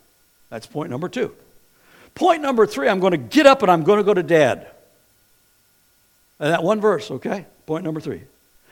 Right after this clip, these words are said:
Point number four, "I'm gonna say to my dad, 'Father, I have sinned.'" Now, stop there. He knows he has sinned.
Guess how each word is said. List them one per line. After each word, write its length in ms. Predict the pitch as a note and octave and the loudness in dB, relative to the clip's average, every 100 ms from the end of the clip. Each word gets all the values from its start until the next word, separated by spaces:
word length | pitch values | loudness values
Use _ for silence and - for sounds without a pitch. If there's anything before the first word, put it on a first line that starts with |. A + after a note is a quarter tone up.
| - | -20
Point 240 | - C4 D4 | 4 6 6
number 200 | C4+ B3 | 0 -2
four, 440 | A#3+ B3+ D3 - - _ _ - | 4 4 4 -2 -18 _ _ 0
"I'm 220 | G3 G#3+ | 2 2
gonna 180 | G#3 F3+ | 2 0
say 300 | - C#4+ D4 | 0 0 0
to 140 | B3 | -2
my 160 | G#3+ G3+ | 0 -2
dad, 500 | D3+ D#3+ D#3+ D#3+ - _ _ | 2 4 4 2 -10 _ _
'Father, 460 | F#3+ A#3+ A#3+ A3 | 4 4 4 4
I 200 | G3 G3 | 4 4
have 180 | E3 C#3 | 2 -2
sinned.'" 640 | - - C#4+ G#3 G2+ E2 - _ _ _ - | -6 -6 -2 -2 -2 -10 -20 _ _ _ 0
Now, 280 | F3 E3+ - - | 0 0 -6 -14
stop 420 | - - C4 C4 | -8 0 0 2
there. 220 | E3 A#2+ - - _ _ _ _ _ _ _ _ _ | 0 -2 -2 -10 _ _ _ _ _ _ _ _ _
He 180 | G#3+ A#3+ | 2 4
knows 380 | A3+ D4 D#4 G#3+ | 4 4 4 -2
he 100 | D3+ | -2
has 120 | C3 | -2
sinned. 420 | - B2+ A2+ A2 | -4 -4 -6 -10